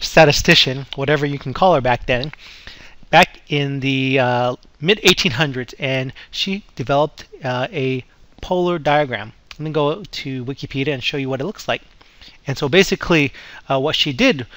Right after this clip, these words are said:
was she had mapped out a polar diagram or polar chart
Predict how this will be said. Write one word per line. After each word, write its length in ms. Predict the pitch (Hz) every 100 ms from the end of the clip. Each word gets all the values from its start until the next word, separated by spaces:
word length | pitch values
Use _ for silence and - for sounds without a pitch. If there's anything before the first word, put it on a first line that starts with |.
| - -
was 420 | 135 131 131 127 -
she 320 | - - 165
had 240 | 139 139 123
mapped 460 | 139 151 - - -
out 340 | 143 139 - - - - - -
a 300 | 135 127 135
polar 340 | - 170 156
diagram 480 | 147 143 131 143 131
or 60 |
polar 380 | 120 - 139 135 - - -
chart 520 | - - 160 131